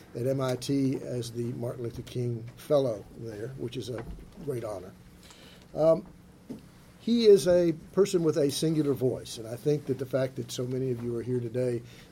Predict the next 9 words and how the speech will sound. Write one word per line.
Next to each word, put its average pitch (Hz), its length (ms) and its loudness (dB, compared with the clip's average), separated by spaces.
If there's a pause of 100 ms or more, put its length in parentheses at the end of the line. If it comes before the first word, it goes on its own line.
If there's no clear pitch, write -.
means 120 300 -4
that, 120 300 -6
uh, 117 380 -4
that 117 280 -4
you've 123 200 -6
connected 127 460 -4
with 117 160 -6
him 110 180 -6
too. 110 360 -2